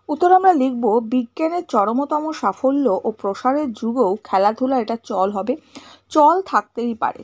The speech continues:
কেননা বিজ্ঞান মস্তিষ্কের বিষয়, খেলাধুলা শরীরচর্চা ও বিনোদনের ব্যাপার। তবুও যখন পাগলা গণেশ গল্পে পনেরোশো ঊননব্বই সালের প্রেক্ষাপটে দেখা গেল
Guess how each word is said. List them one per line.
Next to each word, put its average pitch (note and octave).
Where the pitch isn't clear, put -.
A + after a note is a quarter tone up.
কেননা A#3+
বিজ্ঞান A#3+
মস্তিষ্কের B3
বিষয়, C#4+
খেলাধুলা A#3
শরীরচর্চা A#3
ও C4
বিনোদনের G#3
ব্যাপার। D#3+
তবুও F4
যখন G4
পাগলা A#3
গণেশ D4+
গল্পে G#3+
পনেরোশো C4+
ঊননব্বই B3
সালের D4+
প্রেক্ষাপটে B3+
দেখা G#3+
গেল A#3+